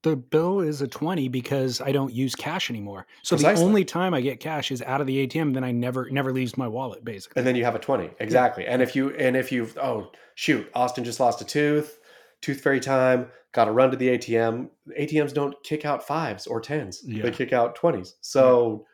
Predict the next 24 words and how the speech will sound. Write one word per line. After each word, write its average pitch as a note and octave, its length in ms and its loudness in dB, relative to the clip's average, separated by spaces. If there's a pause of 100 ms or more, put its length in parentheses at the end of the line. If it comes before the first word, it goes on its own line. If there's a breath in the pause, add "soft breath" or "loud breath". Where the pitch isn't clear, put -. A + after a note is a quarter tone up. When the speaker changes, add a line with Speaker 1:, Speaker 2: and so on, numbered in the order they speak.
(320 soft breath)
Speaker 1:
Yeah. C3 80 -2
Speaker 2:
a, C3 220 2
and C#3 280 -2
any F#3+ 220 2
parent C#3 480 0 (460)
who, B2 520 4 (380)
and A#2+ 140 -4
I A#2 80 2
would G#2+ 340 -2
defy E3 480 2
our B2 160 2
listeners F#2 540 -6
to G#2 320 -2
respond A#2 540 -2
here, F2+ 260 -10 (680)
any E3+ 160 2
parent E3 380 0
who C3+ 100 -6
goes A#2+ 240 4
less A2 220 0
than A2 100 -2
twenty G#2 460 -6 (580)
is A2+ 600 -2 (240)
the B2+ 300 -6